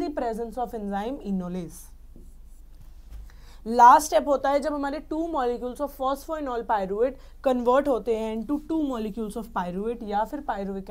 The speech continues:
acid, और वो भी हमारे दो एटीपी बनाते हैं। तो टोटल हमारा नेट गेन कितना हो गया एटीपी का?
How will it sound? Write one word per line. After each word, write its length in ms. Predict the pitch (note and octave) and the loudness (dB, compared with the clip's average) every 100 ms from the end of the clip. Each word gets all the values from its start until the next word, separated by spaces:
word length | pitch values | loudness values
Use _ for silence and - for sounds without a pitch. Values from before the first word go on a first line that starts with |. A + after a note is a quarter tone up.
| F3 | -10
acid, 200 | A3+ G#3+ | -8 -6
और 60 | |
वो 260 | A3 F#3+ A3 | -4 -2 -2
भी 140 | A3+ | -2
हमारे 340 | B3+ G3 G#3 D4+ D4 - - | -2 -2 -4 -6 -8 -16 -10
दो 340 | F#3+ G#3 B3+ | -6 -4 -2
एटीपी 420 | B3 G#3 G#3+ G3+ G#3 | -2 -6 -8 -8 -8
बनाते 400 | F#3+ E3+ E3 F#3 | -6 -8 -10 -10
हैं। 120 | G3+ | -8
तो 100 | A3+ | -8
टोटल 400 | A3+ A#3 G#3 C4+ | -6 -6 -4 -6
हमारा 300 | C#4 C4 C4 | -6 -6 -6
नेट 300 | A#3 A3+ A3+ | -6 -6 -6
गेन 240 | A3+ C4 | -6 -8
कितना 280 | C4+ B3 C4+ | -8 -8 -6
हो 120 | B3+ | -6
गया 140 | B3+ B3+ | -6 -6
एटीपी 420 | A#3+ - - A#3+ | -6 -8 -10 -10
का? 220 | C4+ F4+ | -8 -8